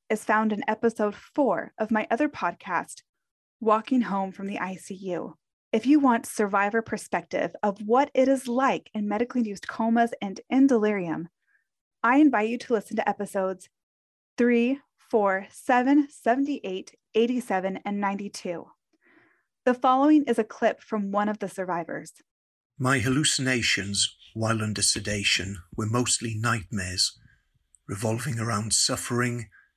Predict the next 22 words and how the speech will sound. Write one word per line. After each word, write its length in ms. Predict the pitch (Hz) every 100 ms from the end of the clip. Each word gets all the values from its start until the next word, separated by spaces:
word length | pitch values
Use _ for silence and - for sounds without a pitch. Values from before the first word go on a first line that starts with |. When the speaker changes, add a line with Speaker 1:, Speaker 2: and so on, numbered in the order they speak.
| _ -
Speaker 2:
abandonment, 840 | 92 117 117 117 117 110 110 107 - _ _ _
and 160 | 117 104
general 380 | 113 117 113 113
mayhem. 600 | 113 101 104 104 104 113 _ _ _
Some 260 | - - 131
of 120 | 110
the 100 | 117
nightmares 580 | 117 113 - 113 110 107
were 180 | 113 110
recurring. 760 | 107 - 143 123 110 101 110 - _ _ _ - - _ -
These 200 | 127 120
are 60 | 117
just 300 | 123 117 -
a 40 |
few 300 | - 139 127
examples 720 | 113 110 117 110 104 101 - - -
that 140 | 113
I 100 | 107
can 220 | 107 - 104
recall 360 | 104 - 120
with 220 | 113 113
clarity 800 | - - 120 98 101 - 104 104